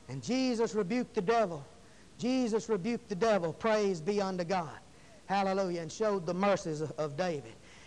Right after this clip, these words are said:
Matthew, the twentieth chapter. Praise God.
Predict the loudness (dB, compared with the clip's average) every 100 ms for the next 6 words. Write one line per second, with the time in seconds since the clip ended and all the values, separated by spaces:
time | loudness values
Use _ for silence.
0 | -14 -4 0 2 0 -2 -2 -2 -6 -2
1 | 0 0 -4 -2 -2 -2 -8 -16 -18 -20
2 | -20 -20 -20 -20 -20 -20 -20 -20 -14 -2
3 | 0 2 0 0 0 -2